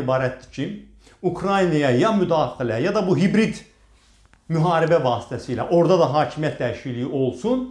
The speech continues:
və məcbur eləsinlər orada da Rusiya ilə hesablaşan bir hökumət otursun və onlar da bu ittifaqa daxil olsunlar və hesab edirlər ki, bundan sonra digər M D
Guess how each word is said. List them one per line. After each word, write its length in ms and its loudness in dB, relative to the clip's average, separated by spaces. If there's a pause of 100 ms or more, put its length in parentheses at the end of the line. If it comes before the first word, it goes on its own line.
(240)
və 160 0
məcbur 480 0
eləsinlər 560 0
orada 320 2
da 120 0 (280)
Rusiya 460 0
ilə 100 2
hesablaşan 720 0
bir 140 -2
hökumət 420 0
otursun 720 -2
və 180 -2
onlar 320 4
da 140 0
bu 100 -2
ittifaqa 440 -6
daxil 360 -2
olsunlar 480 -4
və 160 -2
hesab 320 0
edirlər 320 -2
ki, 80 -8
bundan 400 -2
sonra 300 0 (340)
digər 480 4
M 80 0
D 80 2